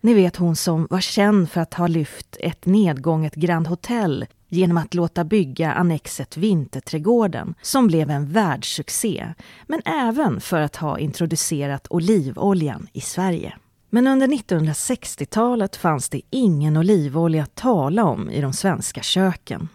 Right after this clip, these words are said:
Det fanns då på apoteket och såldes i småflaskor som laxermedel. Fernando saknade olivoljan i sin matlagning när han jobbade som receptionist på Hotell Scandic Malmen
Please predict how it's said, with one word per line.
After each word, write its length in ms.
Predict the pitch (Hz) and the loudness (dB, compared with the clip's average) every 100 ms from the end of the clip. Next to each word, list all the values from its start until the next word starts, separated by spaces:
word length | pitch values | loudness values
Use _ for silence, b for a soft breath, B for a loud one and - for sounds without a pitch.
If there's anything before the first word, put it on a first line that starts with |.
| _ _ _ _ _ - | _ _ _ _ _ 0
Det 240 | 214 269 | 4 4
fanns 380 | - 190 170 - | 4 4 4 2
då 240 | 147 127 | 0 0
på 220 | - 147 | -4 -4
apoteket 960 | 135 190 - 208 240 214 - - - - | -2 -2 -2 0 0 -2 -8 -10 -10 -10
och 140 | - 175 | -4 -2
såldes 560 | - 220 139 123 - | 2 2 2 -2 -4
i 20 | 151 | -2
småflaskor 920 | - 240 151 - 240 - - 147 113 | 2 4 4 0 -4 -4 -6 -6 -6
som 240 | - 143 | -4 -4
laxermedel. 1160 | 131 - - 220 131 101 175 254 185 - - - _ _ _ _ _ _ _ _ _ | -4 -4 -2 0 0 0 2 2 0 -2 -14 -20 _ _ _ _ _ _ _ _ _
Fernando 640 | - 247 269 277 269 269 269 | -4 2 2 2 4 4 2
saknade 680 | - 277 247 165 - 160 160 | 0 2 2 2 2 2 4
olivoljan 680 | 175 202 151 156 165 170 170 | 6 6 4 2 4 4 4
i 40 | |
sin 300 | 170 156 139 151 | 2 0 0 4
matlagning 880 | 190 151 - 175 185 180 180 170 - | 6 4 2 4 4 6 4 4 2
när 100 | 175 | 2
han 200 | 165 190 | 6 6
jobbade 500 | 208 165 135 147 143 | 8 4 2 0 0
som 160 | - 156 | 0 0
receptionist 840 | 156 165 - 185 160 135 - - | 0 -2 0 2 2 0 -8 -6
på 100 | 156 | -2
Hotell 400 | 151 - 135 135 | -2 -2 -4 -4
Scandic 640 | - 165 139 123 - - | -4 -2 -2 -4 -6 -4
Malmen 540 | 147 131 117 110 92 | -4 -2 -4 -4 -4